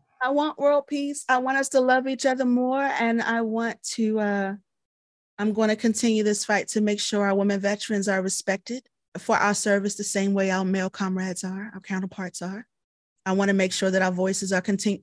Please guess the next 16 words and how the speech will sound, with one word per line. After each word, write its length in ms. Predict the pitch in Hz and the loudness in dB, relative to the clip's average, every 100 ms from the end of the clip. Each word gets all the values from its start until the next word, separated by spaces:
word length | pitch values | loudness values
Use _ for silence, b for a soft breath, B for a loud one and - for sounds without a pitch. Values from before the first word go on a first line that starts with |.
| _ | _
continue 400 | 226 220 226 214 | 2 4 4 4
to 120 | 214 | 2
be 140 | 196 196 | 0 -2
heard, 440 | 208 196 214 247 B B B - | 0 0 0 -6 B B B 0
not 300 | 196 196 185 | 2 2 4
just 380 | 202 196 - _ | 2 2 -2 _
in 140 | 190 | 0
our 120 | 196 185 | 2 2
veteran 380 | 190 196 208 | 0 0 -4
stories, 720 | - - 190 196 190 202 - - _ _ _ | -4 -4 -2 0 -2 -4 -10 -18 _ _ _
but 120 | 190 | -2
in 100 | 196 | 2
our 120 | 196 | 2
stories 460 | 190 - 196 196 190 | 0 0 2 2 2
as 240 | 185 175 | 0 -2
women, 520 | 175 214 220 220 220 | 0 2 2 0 -4